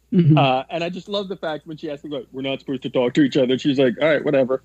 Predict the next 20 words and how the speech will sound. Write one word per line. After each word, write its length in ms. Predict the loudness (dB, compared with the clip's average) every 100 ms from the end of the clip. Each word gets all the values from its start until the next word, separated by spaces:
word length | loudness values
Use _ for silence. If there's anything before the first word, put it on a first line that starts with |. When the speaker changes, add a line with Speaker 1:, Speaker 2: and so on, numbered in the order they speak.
| -8 -6
Speaker 2:
<laughs> 580 | -6 -6 -10 -10 2 4 4 0 _ _ -16 -16 -20 -20 -18 -18 -16 -14 -14 -14 -14 0
Speaker 1:
And 100 | 4 6
then 20 |
Speaker 2:
"I'll, 60 |
Speaker 1:
I 40 | 6
was 120 | 4
Speaker 2:
I'll, 80 | 2
Speaker 1:
like 80 | 0
Speaker 2:
I'll 100 | 0
talk 180 | 2 2
to 60 | 2
my 100 | 2
next 160 | 2
person." 360 | 2 0 2 0
And 120 | 2
then 100 | 2 2
he 100 | -2
shares 400 | -4 -4 -4 -8
and 160 | -10
he's, 120 | -12